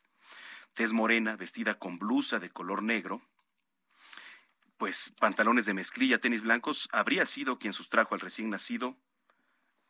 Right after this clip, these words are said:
quien pues tomó a este bebé. Entonces, pues se activó la alerta Amber,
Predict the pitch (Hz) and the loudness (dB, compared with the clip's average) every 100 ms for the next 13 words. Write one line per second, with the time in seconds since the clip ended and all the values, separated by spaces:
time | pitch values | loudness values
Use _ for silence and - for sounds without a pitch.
0 | _ _ - 117 143 170 _ _ _ _ | _ _ 2 4 4 -2 _ _ _ _
1 | - 92 - 90 95 101 92 90 - 76 | -16 -10 -8 -8 -8 -8 -6 -8 -10 -14
2 | 82 92 123 117 117 - 95 - 90 - | -18 -10 -4 -2 -4 -6 -6 -6 -6 -10
3 | 95 101 95 107 - 123 190 202 226 | -8 -6 -6 -8 6 8 8 6 2